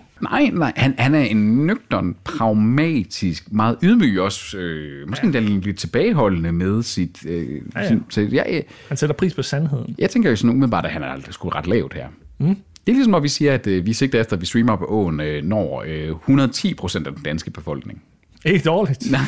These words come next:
Speaker 1: det er ikke dårligt. Fordi vi vil faktisk konvertere ti procent yderligere ud over de hundrede procent danskere til at faktisk konvertere til at få dansk statsborgerskab, kun for at forstå denne her podcast.
Speaker 2: Ja. Det er alle de ferierende gæster,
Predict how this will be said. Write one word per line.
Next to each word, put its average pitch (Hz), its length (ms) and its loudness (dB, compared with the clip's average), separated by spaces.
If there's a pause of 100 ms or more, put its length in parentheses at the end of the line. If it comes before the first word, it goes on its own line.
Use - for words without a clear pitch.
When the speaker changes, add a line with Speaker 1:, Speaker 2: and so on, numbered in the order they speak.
(280)
Speaker 1:
det - 80 -6
er 151 40 2
ikke - 200 0
dårligt. 180 340 0
Fordi 170 320 0
vi 165 100 4
vil 175 120 4
faktisk 165 280 0
konvertere 131 460 2
ti 190 200 0
procent 131 480 -2
yderligere 95 460 4
ud 165 160 0
over 110 220 4
de 110 120 -2
hundrede 156 200 2
procent 117 240 0
danskere 110 320 -2
til 143 120 0
at 127 80 0
faktisk 143 180 -2
konvertere 123 380 -2
til - 80 -6
at 113 40 -6
få - 60 -6
dansk - 200 -2
statsborgerskab, 120 460 0
kun 202 200 4
for 185 80 0
at - 40 0
forstå - 640 0 (240)
denne 185 220 4
her 139 260 0 (180)
podcast. - 520 -6
Speaker 2:
Ja. 175 80 -6 (520)
Det 170 160 4
er 156 60 2
alle 151 500 2
de 131 160 -2
ferierende 143 640 0
gæster, - 400 -4